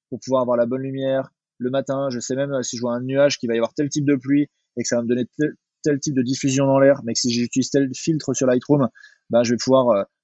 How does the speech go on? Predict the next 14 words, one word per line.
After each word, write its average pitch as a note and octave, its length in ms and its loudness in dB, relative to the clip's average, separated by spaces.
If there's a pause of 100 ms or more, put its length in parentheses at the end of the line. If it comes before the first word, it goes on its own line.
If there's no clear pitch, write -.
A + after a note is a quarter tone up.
rajouter C3+ 340 -2
de C3 40 4
la C3 100 4
densité C#3 680 0
et, B2 220 0
euh, A2+ 100 2
au A2+ 80 0
contraire C3+ 320 -2
faire A2+ 140 -4
disparaître B2 400 0
un B2+ 80 -4
objet. B2+ 160 0
Enfin, A#2 200 -2 (300)
des, A#2 220 -2